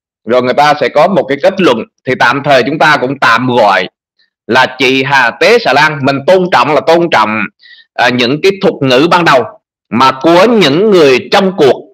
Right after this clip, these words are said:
à, họ đưa ra. Còn cái sự việc, à, như thế nào thì chắc ăn rằng sẽ có một ngày sáng tỏ. Đây là một vấn đề mà bản thân, à, Lang Thang Sài Gòn cùng tất cả các anh em mà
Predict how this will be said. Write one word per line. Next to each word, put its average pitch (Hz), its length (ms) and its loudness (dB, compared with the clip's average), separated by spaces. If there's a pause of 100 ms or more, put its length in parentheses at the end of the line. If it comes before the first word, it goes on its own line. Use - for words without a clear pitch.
(180)
à, 139 160 2
họ 113 200 2
đưa 143 140 2
ra. 147 280 0 (560)
Còn 151 280 2
cái 220 140 2
sự 147 320 0
việc, 147 220 2 (420)
à, 123 220 2
như 160 220 2
thế 190 140 2
nào 135 340 2 (200)
thì 123 340 0
chắc - 120 -2
ăn 160 240 -2
rằng 117 320 0
sẽ 117 280 0
có 151 220 0
một 147 300 -2
ngày 113 200 -2
sáng 147 240 -4
tỏ. 131 240 0 (120)
Đây 190 260 2
là 139 200 2
một 113 300 -2
vấn 160 160 0
đề 120 260 2 (560)
mà 123 180 0
bản 120 280 -2
thân, 190 180 0 (360)
à, 120 160 0
Lang 147 240 0
Thang 165 120 -2
Sài 160 140 -2
Gòn 123 280 0
cùng 123 220 -4
tất 190 140 0 (100)
cả 117 360 2
các 160 200 0
anh 151 160 0
em 160 320 2
mà 123 140 -2